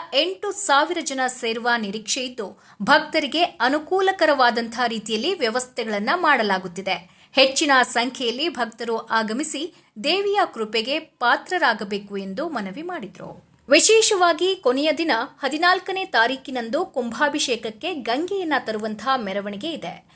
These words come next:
ಕಲಶ ಹೊರುವಂತಹ ಮಹಿಳೆಯರಿಗೆ ಹೆಸರನ್ನ ನೋಂದಾಯಿಸಿಕೊಳ್ಳಲು ಹೇಳಿದ್ದೇವೆ. ಈಗಾಗಲೇ ಎರಡು ನೂರ ಐವತ್ತು ಜನ ಹೆಸರನ್ನ ನೋಂದಾಯಿಸಿಕೊಂಡಿದ್ದು, ಇನ್ನು ಕೇವಲ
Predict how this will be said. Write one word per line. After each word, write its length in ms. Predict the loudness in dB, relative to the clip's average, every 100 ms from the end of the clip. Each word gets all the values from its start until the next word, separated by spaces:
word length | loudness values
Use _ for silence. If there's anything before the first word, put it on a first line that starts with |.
| -20 0
ಕಲಶ 320 | 4 4 4 4
ಹೊರುವಂತಹ 680 | 4 2 2 0 -2 -2 -2
ಮಹಿಳೆಯರಿಗೆ 680 | 0 -2 -4 -4 -4 0 0
ಹೆಸರನ್ನ 540 | 0 0 0 0 0 0
ನೋಂದಾಯಿಸಿಕೊಳ್ಳಲು 840 | -2 -2 0 0 0 -4 -6 -4 -4
ಹೇಳಿದ್ದೇವೆ. 840 | -4 -6 -6 -6 -6 -8 -12 _ _
ಈಗಾಗಲೇ 560 | 2 4 6 4 4 0
ಎರಡು 440 | 0 0 2 2
ನೂರ 200 | 2 4 4 4 0
ಐವತ್ತು 440 | -2 -2 -6 -6
ಜನ 220 | -4 -2 -2 -4 -8 _ _
ಹೆಸರನ್ನ 400 | 4 4 2 2 0
ನೋಂದಾಯಿಸಿಕೊಂಡಿದ್ದು, 1000 | 0 0 2 2 -2 -4 -8 -8 -8 -12 -14 _ 0
ಇನ್ನು 260 | 2 2
ಕೇವಲ 480 | 0 2 2 4 4